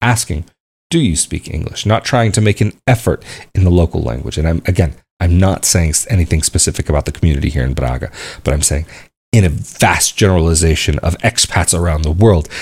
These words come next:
this is something I've seen time and time again. And every time I see it, it just makes me want to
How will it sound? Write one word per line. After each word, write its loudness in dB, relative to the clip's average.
this 2
is 0
something 0
I've 0
seen -2
time -2
and -6
time -2
again. 0
And -4
every 2
time -2
I -4
see 0
it, -4
it -6
just -2
makes -4
me -2
want -2
to -4